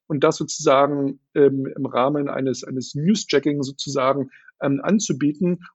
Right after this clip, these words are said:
und mit der Nachrichtenkurve zu gehen, anstatt sozusagen zu versuchen, immer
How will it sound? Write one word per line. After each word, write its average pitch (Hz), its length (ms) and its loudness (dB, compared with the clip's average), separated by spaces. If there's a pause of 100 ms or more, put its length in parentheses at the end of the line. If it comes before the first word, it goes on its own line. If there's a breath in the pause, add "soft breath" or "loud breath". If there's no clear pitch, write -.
und 151 360 -2 (200)
mit 170 360 2 (340)
der 135 100 6
Nachrichtenkurve 147 880 0
zu 151 180 -2
gehen, 190 380 2 (260 loud breath)
anstatt 156 320 -2
sozusagen 160 380 -2
zu 147 100 -16
versuchen, 156 320 0
immer 160 360 0